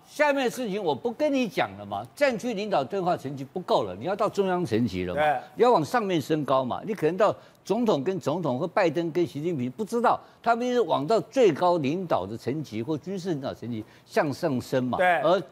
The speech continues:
Speaker 1: 战区领导不能决定啊。
Speaker 2: 所以这拔军权。
Speaker 1: 对，当然是啊，他不是两边都拔掉了，同时就是告诉你说，我跟你无线电静默，不跟你通话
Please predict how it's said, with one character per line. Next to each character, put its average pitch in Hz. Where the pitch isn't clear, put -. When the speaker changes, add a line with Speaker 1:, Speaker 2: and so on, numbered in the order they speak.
Speaker 1:
战 233
区 180
领 170
导 151
不 123
能 139
决 113
定 120
啊。 85
Speaker 2:
所 339
以 269
这 262
拔 190
军 349
权。 254
Speaker 1:
对， 220
当 277
然 226
是 240
啊， 196
他 226
不 247
是 247
两 170
边 277
都 294
拔 175
掉 202
了， 147
同 180
时 190
就 233
是 247
告 247
诉 202
你 196
说， 196
我 127
跟 202
你 165
无 139
线 185
电 175
静 165
默， 160
不 131
跟 175
你 131
通 123
话 123